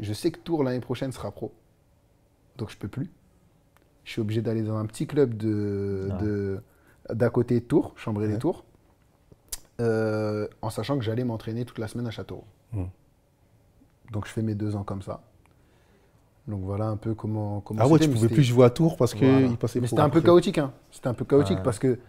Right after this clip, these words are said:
Speaker 1: même en termes de contrat, tu
Speaker 2: Ouais.
Speaker 1: vois, on n'y connaissait rien.
Speaker 3: Hmm.
Speaker 1: C'est-à-dire que Monaco débarque, on veut te faire signer A N S.
Speaker 3: Hmm.
Speaker 1: Attestation de non-sollicitation.
Speaker 3: Hmm.
Speaker 1: De la merde.
Speaker 3: Ouais.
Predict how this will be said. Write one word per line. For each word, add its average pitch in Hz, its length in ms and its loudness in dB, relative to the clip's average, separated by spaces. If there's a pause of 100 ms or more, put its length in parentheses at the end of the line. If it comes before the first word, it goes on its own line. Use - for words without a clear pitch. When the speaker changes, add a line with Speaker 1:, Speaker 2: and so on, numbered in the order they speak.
(500)
Speaker 1:
même 143 240 6
en 123 100 0
termes 123 260 2
de 117 240 0
contrat, 156 560 0 (480)
tu - 100 -8
Speaker 2:
Ouais. 107 60 0
Speaker 1:
vois, 117 300 2
on 95 120 -10
n'y 104 100 -6
connaissait 104 380 -6
rien. 190 220 -4 (360)
Speaker 3:
Hmm. 101 140 0 (240)
Speaker 1:
C'est-à-dire 120 240 -2
que 131 60 -2
Monaco 123 300 0
débarque, 131 600 4 (120)
on 120 80 -6
veut 110 80 -2
te 104 60 -10
faire 113 140 -2
signer 127 200 -2
A 123 60 0
N 127 160 0
S. - 300 -8 (260)
Speaker 3:
Hmm. 98 140 -2 (180)
Speaker 1:
Attestation 113 580 -2
de 123 120 0
non-sollicitation. 120 760 -4
Speaker 3:
Hmm. 98 140 -4 (580)
Speaker 1:
De 98 60 -10
la 101 80 -4
merde. 123 200 2 (320)
Speaker 3:
Ouais. 87 140 -2